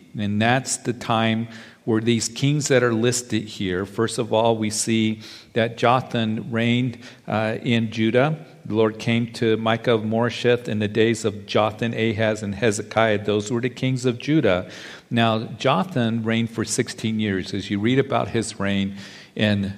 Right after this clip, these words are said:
Second Kings, also in Second Chronicles chapter twenty-seven, he was the son of Uzziah. Now, Uzziah, we know that in the year that Uzziah died, that the Lord was, that Isaiah saw the Lord high and lifted up. Remember Isaiah chapter six?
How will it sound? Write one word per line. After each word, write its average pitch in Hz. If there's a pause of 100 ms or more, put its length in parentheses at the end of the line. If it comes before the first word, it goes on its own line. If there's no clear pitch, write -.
Second 120
Kings, 110
also 113
in 117
Second 120
Chronicles 110
chapter 107
twenty-seven, 104 (400)
he 151
was 165
the 131
son 123
of 110
Uzziah. 104
Now, 101
Uzziah, 107 (760)
we 113
know 113
that 110
in 113
the 107
year 120
that 113
Uzziah 110
died, 98 (380)
that 110
the 113
Lord 117
was, 104 (320)
that -
Isaiah 113
saw 107
the 104
Lord 101
high 110
and 110
lifted 107
up. 110
Remember 104
Isaiah 104
chapter 101
six? -